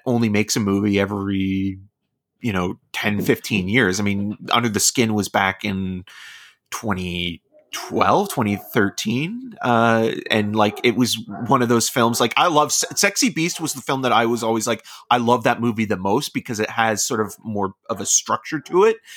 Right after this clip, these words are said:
And Ben Kingsley is amazing in that film, um, and being a heist movie. Um, but watching this again,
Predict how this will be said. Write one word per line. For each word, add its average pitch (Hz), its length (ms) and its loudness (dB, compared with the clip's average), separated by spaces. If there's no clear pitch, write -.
And 117 140 -2
Ben 127 240 2
Kingsley 117 460 0
is 98 100 -2
amazing 104 480 -2
in 131 80 -4
that 131 260 -2
film, 196 360 -2
um, 104 280 2
and 104 140 -2
being 113 220 2
a - 40 4
heist 110 400 -2
movie. 190 400 -2
Um, 104 560 0
but 120 480 0
watching 143 540 2
this 127 240 2
again, 101 500 -2